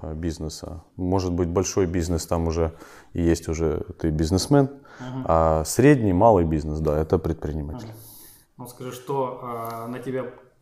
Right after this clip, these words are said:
Speaker 2: повлияло наибольше, э, как с точки зрения становления предпринимателя? Ну, может быть, это вуз, или школа, или же, может быть, какая-то книга,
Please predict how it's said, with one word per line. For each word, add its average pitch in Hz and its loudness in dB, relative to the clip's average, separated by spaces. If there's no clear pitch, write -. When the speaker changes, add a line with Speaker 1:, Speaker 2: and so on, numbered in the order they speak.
Speaker 2:
повлияло 131 -2
наибольше, 123 -6
э, 113 -14
как - -14
с - -14
точки 131 -10
зрения 123 -2
становления 127 -4
предпринимателя? - -12
Ну, 165 -4
может 127 -4
быть, 120 -10
это - -14
вуз, 160 -2
или 123 -12
школа, 135 -2
или 131 -2
же, 123 -8
может - 2
быть, 143 10
какая-то - -4
книга, 131 -8